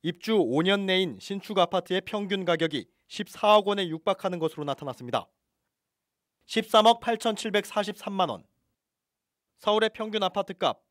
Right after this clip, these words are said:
구억 육천육백구십팔만 원보다 사억 원 이상 비싼 셈. 특히 서초구의 신축 아파트 평균 가격은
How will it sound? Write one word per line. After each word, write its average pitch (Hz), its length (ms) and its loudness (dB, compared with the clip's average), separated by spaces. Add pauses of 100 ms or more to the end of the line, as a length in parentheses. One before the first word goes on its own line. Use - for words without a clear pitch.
(100)
구억 185 320 0
육천육백구십팔만 180 1120 -6
원보다 156 340 0 (380)
사억 196 420 2
원 202 120 0
이상 175 260 -8
비싼 170 360 -6
셈. 127 200 -14 (1000)
특히 208 320 -4
서초구의 202 540 -2
신축 214 380 -8
아파트 190 360 -2
평균 202 380 -8
가격은 165 420 -2